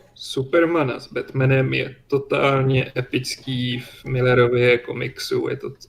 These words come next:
úžasný vyvrcholení, úplně si u toho jako koušeš ty nechty, jak listuješ tím komiksem, a tady to bylo, „Marta, what?“ No a pak máš jako Doomsdaye, což samo o sobě vydalo prostě na celou komiksovou linii.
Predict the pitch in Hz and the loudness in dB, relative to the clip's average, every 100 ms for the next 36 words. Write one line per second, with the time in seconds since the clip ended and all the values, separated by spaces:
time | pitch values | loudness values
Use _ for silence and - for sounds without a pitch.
0 | - 151 135 123 - 127 127 131 131 131 | -8 0 4 4 2 -4 0 4 4 4
1 | 135 131 127 127 127 123 123 - - - | 4 6 4 2 0 0 -4 -8 -20 -20
2 | - _ _ - 131 127 123 - 131 - | -20 _ _ -8 0 2 2 -4 -6 -6
3 | 135 123 - 123 - - - - 127 127 | -4 -4 -2 -2 -2 -4 -8 0 0 0
4 | 123 - 127 131 - 135 131 135 - 135 | -8 -6 -4 -2 4 4 6 4 6 6
5 | 127 - 131 127 127 127 131 127 127 123 | 6 2 -2 0 0 -2 -2 0 0 -2
6 | - 123 123 - 123 131 131 131 131 127 | -6 -4 -6 -4 2 4 6 6 6 6
7 | 123 - - _ _ _ _ - 185 196 | 6 2 -20 _ _ _ _ -12 -4 -4
8 | 185 - 165 139 - _ _ _ - - | -4 -6 -4 -4 -6 _ _ _ -20 -16
9 | 135 170 247 294 - _ _ - - 262 | -2 2 4 2 -4 _ _ -14 -4 2
10 | 127 151 160 160 175 202 175 147 139 127 | 4 4 6 4 8 8 12 10 10 10
11 | 127 123 123 127 139 135 131 135 - - | 10 10 8 6 4 4 4 4 2 -2
12 | 139 143 135 131 127 123 123 - 135 135 | 2 2 4 6 4 2 -6 -4 -4 -2
13 | 139 127 127 127 123 - 135 143 135 127 | 0 0 0 -4 -4 -2 0 4 4 4
14 | 120 | -2